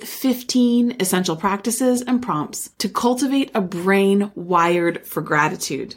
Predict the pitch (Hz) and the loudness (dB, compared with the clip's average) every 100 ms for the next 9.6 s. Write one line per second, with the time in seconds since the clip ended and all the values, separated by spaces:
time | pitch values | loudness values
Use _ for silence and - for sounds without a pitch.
0 | _ - 180 185 175 - 190 202 269 - | _ -4 0 2 0 0 4 4 2 -2
1 | 254 202 170 175 190 202 233 247 220 190 | 2 2 2 2 2 2 0 -2 -4 0
2 | 175 190 214 247 - - _ - 196 190 | 2 2 2 0 -4 -16 _ -2 0 0
3 | - 233 233 226 220 208 196 202 - 185 | -2 2 2 2 2 4 2 0 -8 -6
4 | 175 208 175 - - - 196 202 196 196 | -2 0 -2 -6 -16 -6 0 2 2 4
5 | 247 226 - - 202 - 196 214 - 190 | 2 0 -2 0 0 4 2 2 0 -2
6 | 240 254 - - - _ _ 262 247 302 | -2 -2 -8 -8 -10 _ _ -4 0 0
7 | 294 311 262 262 240 240 233 208 208 202 | 0 -2 -2 2 2 2 0 0 0 -4
8 | - _ - 170 208 220 262 247 - - | -16 _ -4 2 2 2 -2 -2 -2 -2
9 | 214 196 190 180 160 | 0 0 -2 -4 -6